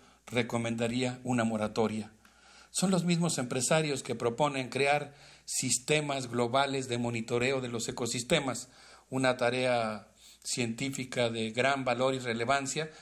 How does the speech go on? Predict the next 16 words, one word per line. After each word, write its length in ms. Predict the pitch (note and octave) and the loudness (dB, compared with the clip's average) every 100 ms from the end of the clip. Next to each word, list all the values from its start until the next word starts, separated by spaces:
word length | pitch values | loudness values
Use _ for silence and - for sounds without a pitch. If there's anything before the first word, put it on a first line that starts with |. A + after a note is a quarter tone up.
| - - - | -20 -20 -6
pero 220 | A#2+ A#2 | -2 -2
que 100 | A#2 | -2
podría 340 | A#2 A#2 C#3+ | -2 0 -2
convertirse 640 | C#3 B2 A#2 A2+ C#3+ B2+ B2 | -4 -2 -2 -2 -4 -2 -2
en 60 | |
una 140 | B2 B2 | -2 -2
actividad 520 | A#2 A2+ A#2 B2 B2 | -2 -4 -2 -2 -4
controlada 640 | B2 A2+ A#2+ A#2 A#2+ A#2+ A#2+ - - - | -4 -6 -2 2 2 0 -8 -20 -20 -4
por 160 | A2+ | -2
un 100 | A#2 | 0
grupo 300 | A#2+ B2+ B2 | -2 -2 0
de 80 | A2 | 0
empresarios 580 | G#2+ A2 G#2+ B2+ A#2+ A2+ | 0 -2 0 0 0 -4
privados 580 | - G#2+ A#2 A#2 A#2 - - - - - | -4 2 2 2 -4 -14 -20 -20 -20 -4
que 140 | B2 | 0
decidirán 640 | A2+ A2+ A#2 B2 B2+ B2 | 0 0 0 2 0 -2